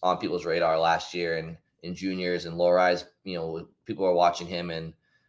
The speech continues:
uh, Ohio State last season. And, you know, Lysell obviously is, has been a name. So it's not like people are totally caught off guard, but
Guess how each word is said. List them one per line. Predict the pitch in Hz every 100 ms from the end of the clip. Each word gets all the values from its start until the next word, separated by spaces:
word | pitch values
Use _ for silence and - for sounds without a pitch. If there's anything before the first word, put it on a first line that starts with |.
| _ _
uh, | 78 78
Ohio | 90 92 90 85
State | - 85 82
last | 87 85 85
season. | - 82 82 87 85
And, | 80 76 73 - _ _ _ _ _ _
you | 90
know, | 82
Lysell | 82 82 - 90
obviously | 82 80 85 85
is, | 80 76
has | 87
been | 82
a | 82
name. | 82 82
So | - 92
it's | 92
not | 117
like | 113 98 -
people | - 101 101
are | 90
totally | 90 - 98 92
caught | 87 95
off | 87 85
guard, | 90 92 90 85 - _ _ _ _
but | 101 98 92 -